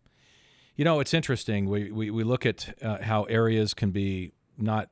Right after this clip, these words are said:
performing well and then they take off. That's markets. That's the speed of markets, right? They, it's like, phew, boom.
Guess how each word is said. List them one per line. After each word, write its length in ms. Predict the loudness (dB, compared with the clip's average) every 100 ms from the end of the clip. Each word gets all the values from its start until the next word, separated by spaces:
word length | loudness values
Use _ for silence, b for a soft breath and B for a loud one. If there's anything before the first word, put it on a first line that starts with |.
| _
performing 520 | -6 -2 0 2 4 4
well 300 | 2 2 2
and 140 | 0
then 120 | 0
they 100 | 0
take 280 | 0 -2 0
off. 380 | -2 -2 -6 -20 _ _ b b b b
That's 180 | -8 -4
markets. 440 | -4 -4 -10 -10
That's 140 | -8 -6
the 60 |
speed 280 | -4 -2 -2
of 60 | -2
markets, 500 | -6 -8 -14 -14 -10
right? 200 | -10 -8
They, 100 | -10
it's 380 | -10 -10 -10
like, 120 | -10 -10 -8
phew, 180 | -8 -10 _ _ _ _ _ _ _ _ -8
boom. 280 | -6 -6